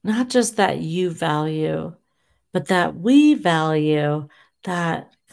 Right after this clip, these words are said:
kinda makes you scratch your head and go, "What the hell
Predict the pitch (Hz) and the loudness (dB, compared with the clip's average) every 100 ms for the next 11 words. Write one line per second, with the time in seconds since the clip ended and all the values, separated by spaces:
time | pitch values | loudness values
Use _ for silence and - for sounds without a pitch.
0 | - 254 254 233 196 190 - 180 - - | -2 0 2 2 -2 -4 -8 -6 -6 -2
1 | 170 160 - 156 127 151 123 - 143 _ | -2 -2 -4 -6 -6 -6 -8 -12 -18 _
2 | _ _ _ _ _ 156 160 165 156 147 | _ _ _ _ _ -6 -4 -2 -2 -4
3 | 175 208 208 151 - - - 185 185 196 | -6 -6 -6 -10 -10 -16 -6 0 0 0
4 | 202 - | -2 -8